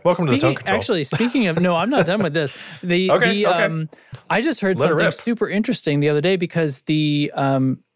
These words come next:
Speaker 2: double oh seven GoldenEye, like,
Speaker 1: Mm.
Speaker 2: remake thing came out for Xbox and Switch, and so everybody's been talking
Speaker 1: Yeah.
Speaker 2: about that as well. And so there was, like, a, a little, one of my podcasts, I guess, d-, ended up with this little bit of, like, history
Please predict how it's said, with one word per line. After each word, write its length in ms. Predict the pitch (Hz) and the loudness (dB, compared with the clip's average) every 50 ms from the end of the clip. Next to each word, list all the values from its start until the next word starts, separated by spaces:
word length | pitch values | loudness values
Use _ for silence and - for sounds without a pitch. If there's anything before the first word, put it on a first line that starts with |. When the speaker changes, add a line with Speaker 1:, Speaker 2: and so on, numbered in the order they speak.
| - 165 | -12 -6
Speaker 2:
double 280 | 147 - 170 180 208 196 | -2 0 2 2 2 2
oh 40 | 175 | 2
seven 340 | - - 196 180 160 165 151 | 2 0 0 0 0 0 0
GoldenEye, 840 | 139 151 165 175 165 160 151 139 131 131 127 123 120 120 120 120 - _ _ _ _ _ _ _ _ _ _ | 0 0 0 0 0 0 0 0 0 0 0 -2 -2 -2 -4 -6 -8 _ _ _ _ _ _ _ _ _ _
like, 200 | 139 127 123 120 | -2 -2 0 0
Speaker 1:
Mm. 280 | 135 135 117 90 87 - | 0 -2 -2 -4 -6 -4
Speaker 2:
remake 680 | - 139 131 151 185 196 196 190 180 165 143 135 131 | -2 0 2 2 2 4 4 2 2 2 0 -2 -4
thing 380 | - - - 160 147 143 135 131 | -8 -4 -2 0 0 0 0 -2
came 260 | - - 151 151 147 | -2 0 0 0 2
out 200 | 143 139 127 131 | 0 0 -2 -4
for 100 | - - - | -4 -6 -4
Xbox 580 | 139 131 127 - - - 147 135 131 - - | -4 -4 -4 -4 -2 0 0 0 -2 -2 -2
and 140 | 135 123 113 | -2 -2 -2
Switch, 420 | - - 139 135 135 143 - - | -2 0 0 0 0 0 -2 -2
and 100 | 139 135 | -2 0
so 80 | 131 139 | 0 0
everybody's 400 | 131 127 131 123 127 120 120 113 | 0 0 0 0 0 0 0 0
been 120 | - 131 | 0 0
talking 220 | 120 - 127 120 117 | 0 0 0 2 2
Speaker 1:
Yeah. 60 | 117 | 2
Speaker 2:
about 200 | 120 120 117 113 | 2 0 0 0
that 180 | - 123 120 120 | 0 0 0 0
as 160 | 120 117 120 | 0 0 0
well. 420 | 139 147 147 143 131 123 117 117 - - - - - - - - _ _ | 2 2 2 2 0 -2 -2 -4 -8 -14 -20 -20 -20 -20 -20 -20 _ _
And 640 | - 156 151 151 147 151 151 147 147 147 147 135 - - | -2 0 0 2 2 0 0 0 0 0 -2 -2 -4 -4
so 500 | - - - 175 165 156 151 151 160 - _ _ _ | -6 -2 0 2 2 2 2 0 -2 -4 _ _ _
there 140 | - 160 160 | -2 0 2
was, 160 | 170 165 - | 2 0 0
like, 180 | 180 170 151 - | -2 -2 0 0
a, 220 | 156 143 135 131 - | 0 0 0 0 -2
a 120 | 139 131 | -2 -4
little, 440 | 135 143 160 160 156 156 147 139 131 - _ _ _ | -4 -2 -2 0 0 0 0 -2 -4 -8 _ _ _
one 160 | - 139 156 175 | -2 0 0 2
of 60 | 190 | 2
my 120 | 180 147 | 2 0
podcasts, 640 | 131 - - 143 151 - - 139 113 107 110 - - | -2 -2 -2 -2 -2 -2 -2 -4 -2 -2 -4 -4 -4
I 60 | 117 | -4
guess, 300 | 107 117 110 107 - - | -4 -4 -4 -4 -4 -4
d-, 220 | - - 92 - - | -6 -8 -8 -4 -2
ended 200 | 131 131 131 135 | -2 0 2 0
up 180 | 127 123 - - _ | 0 -2 -4 -4 _
with 120 | 147 131 131 | -2 0 0
this 160 | 131 - - | 0 0 0
little 220 | 147 139 135 127 127 | 2 2 2 0 0
bit 180 | 131 147 131 | 0 0 0
of, 180 | 127 120 120 127 | 0 0 -2 -2
like, 160 | 120 113 107 | -4 -4 -4
history 760 | - - 180 170 - - - 143 123 117 113 110 110 117 | -4 -4 -2 -2 -2 -2 -2 0 0 0 0 0 -2 -2